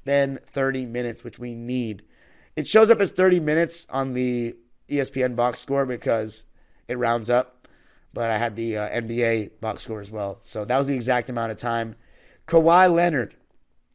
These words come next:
Mister Leonard. It took a little while for him to really impose his will in the game, but he did on both ends, and that's why he's been so special this year.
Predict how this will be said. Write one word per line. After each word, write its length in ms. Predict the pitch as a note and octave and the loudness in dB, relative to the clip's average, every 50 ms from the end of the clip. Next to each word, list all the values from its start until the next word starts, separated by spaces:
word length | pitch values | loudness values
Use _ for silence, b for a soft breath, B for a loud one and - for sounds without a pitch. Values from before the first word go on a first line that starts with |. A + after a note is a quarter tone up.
| _ _ _ _ - - | _ _ _ _ -18 -12
Mister 440 | - C#3 D#3 C#3+ - - D#3+ D#3 | -4 -2 -2 -2 -2 0 0 0
Leonard. 440 | D3 D3+ D3+ D#3+ D#3 C3 A2 - - - - - _ _ _ _ _ _ _ _ _ _ _ _ _ _ _ _ _ _ _ _ | 2 2 2 2 2 0 -2 -6 -8 -12 -12 -14 _ _ _ _ _ _ _ _ _ _ _ _ _ _ _ _ _ _ _ _
It 120 | B2+ A#2 | -12 0
took 160 | - G3+ G#3 A3 | 2 2 4 6
a 60 | G#3+ | 6
little 180 | A3+ A3+ A3 | 6 6 6
while 480 | G3 G3 F#3+ F#3 G3 G#3 C4 C4 - _ _ _ _ _ _ | 8 8 8 8 6 6 2 0 -6 _ _ _ _ _ _
for 120 | - F3 F3+ | -2 0 0
him 80 | E3+ | 2
to 40 | E3+ | 2
really 280 | D#3 E3+ F3 F3+ D#3+ E3 | 2 4 4 4 4 2
impose 360 | E3 C#3+ - D#3 D#3+ E3 D#3+ | 0 -4 0 0 2 2 2
his 120 | E3 D3 | 2 0
will 120 | D3 D#3 D#3 | 0 0 0
in 60 | D3+ | 0
the 80 | D3 | -2
game, 240 | C3+ C#3+ C#3+ D#3 D#3 | -2 -2 -2 0 0
but 100 | C#3+ C#3+ | -2 -2
he 60 | C#3 | -2
did 160 | B2+ C#3 C#3 C#3 | 0 0 0 0
on 140 | B2+ A#2 | 0 0
both 300 | G#2+ B2+ C3+ C3+ C3+ - - | 0 0 0 0 0 -2 -4
ends, 220 | B2 B2+ B2+ A#2 | -4 -4 -4 -4
and 80 | A#2 A2+ | -4 -4
that's 180 | B2 B2+ - | -4 -4 -4
why 100 | B2+ B2 | -4 -4
he's 160 | A#2 B2+ B2 G#2 | -4 -4 -4 -6
been 160 | A#2 A#2+ A2+ | -6 -8 -4
so 160 | A#2 B2+ A#2 | -4 -4 -4
special 420 | - - - G#2+ A#2+ A#2+ B2+ B2 | -4 -6 -6 -6 -6 -4 -4 -6
this 200 | B2 A#2+ A#2 - | -6 -6 -6 -4
year. 300 | B2+ B2 B2 B2 A#2+ b | -2 0 2 2 2 b